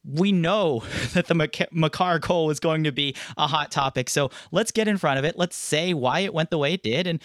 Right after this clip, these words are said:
and bring it up there. I mean, uh, I know, uh,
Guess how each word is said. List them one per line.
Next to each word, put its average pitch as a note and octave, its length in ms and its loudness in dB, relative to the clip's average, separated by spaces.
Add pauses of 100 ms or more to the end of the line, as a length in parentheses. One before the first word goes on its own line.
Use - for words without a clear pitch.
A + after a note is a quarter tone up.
(360)
and F#3 160 2
bring G3 160 0
it G#3 80 0
up A#3 160 -2
there. G#2+ 120 0
I A#2+ 60 2
mean, C#3 160 0
uh, C#3 320 -2
I C#3 80 0
know, D3+ 320 0
uh, C#3 140 -8